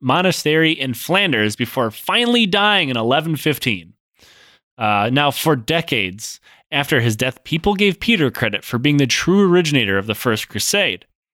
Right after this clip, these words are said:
saying it was him that returned from the Holy Land and told the Pope that he must assemble an army to drive the Turks out. It was a story that Peter himself has been telling people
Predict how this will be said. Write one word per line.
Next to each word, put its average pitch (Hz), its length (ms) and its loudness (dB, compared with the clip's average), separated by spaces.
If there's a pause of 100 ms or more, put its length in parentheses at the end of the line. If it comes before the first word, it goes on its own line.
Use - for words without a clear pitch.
(440)
saying 175 260 2
it 175 40 4
was 160 140 2
him 170 420 0
that 113 120 -2
returned 117 400 0
from 190 140 -4
the 180 80 2
Holy 196 240 4
Land 127 240 0
and 104 80 -2
told 196 200 0
the 190 80 0
Pope 190 340 0
that 110 140 -4
he 208 140 2
must 214 220 2
assemble 143 340 2
an 127 80 0
army 123 280 0
to 123 80 -2
drive 113 540 0 (220)
the 107 60 -16
Turks - 480 -4 (380)
out. 165 260 -2 (1120)
It 214 120 0
was 254 180 2
a 262 80 4
story 220 360 2
that 190 160 -2
Peter 175 280 2
himself 151 460 2
has 131 160 0
been 113 180 -2
telling 107 280 -4
people 101 480 -6